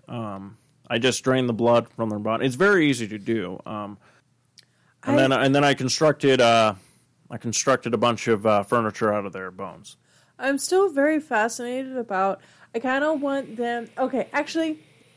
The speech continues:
Speaker 2: question. And if you people, whenever you listen to the show, if you wanna write in and tell me the answer to this, please feel free, because I'm really curious what other people would say.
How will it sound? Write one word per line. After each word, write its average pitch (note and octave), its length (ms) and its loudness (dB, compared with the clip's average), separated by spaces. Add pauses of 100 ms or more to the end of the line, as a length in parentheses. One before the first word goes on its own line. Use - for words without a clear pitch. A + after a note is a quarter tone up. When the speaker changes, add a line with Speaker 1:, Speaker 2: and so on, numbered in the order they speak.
(360)
Speaker 2:
question. G#3 600 -2 (120)
And A3+ 260 0
if A3+ 320 0
you C4 160 0
people, E4 600 -2
whenever B3 320 -6
you D4+ 160 -2
listen C4 400 -2
to A#3 460 -2
the A3+ 100 -2
show, F#3+ 540 -2
if F#3+ 200 -8
you G#3+ 140 -6
wanna A#3+ 240 -4
write C#4 240 -2
in A3 140 -4
and G3 120 -6
tell F#3 260 -4
me F3+ 280 -10 (840)
the A3 200 4
answer G3+ 300 0
to F#3 120 -4
this, F3 340 -4 (100)
please C#4 480 -2
feel B3 240 2
free, G#3+ 240 -2
because G3 420 -4
I'm C4+ 240 0
really A#3+ 220 0
curious G3+ 380 -6
what F3 100 -6
other F3+ 220 -2
people F3+ 280 -12
would F3 140 -10
say. - 300 -6